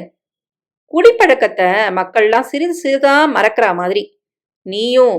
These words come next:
இந்த லெஸ்பியன்கிற இந்த எண்ணத்தை கொஞ்சம் கொஞ்சமா மழுங்கடிக்கலாமா?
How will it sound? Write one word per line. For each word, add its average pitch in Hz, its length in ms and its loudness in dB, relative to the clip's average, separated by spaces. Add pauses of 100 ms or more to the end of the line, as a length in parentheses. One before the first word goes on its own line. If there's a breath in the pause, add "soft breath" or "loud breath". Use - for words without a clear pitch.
இந்த 180 180 -2
லெஸ்பியன்கிற 226 680 -2
இந்த 196 180 0
எண்ணத்தை 190 480 0 (540)
கொஞ்சம் 180 280 -4
கொஞ்சமா 214 380 -4
மழுங்கடிக்கலாமா? 220 840 0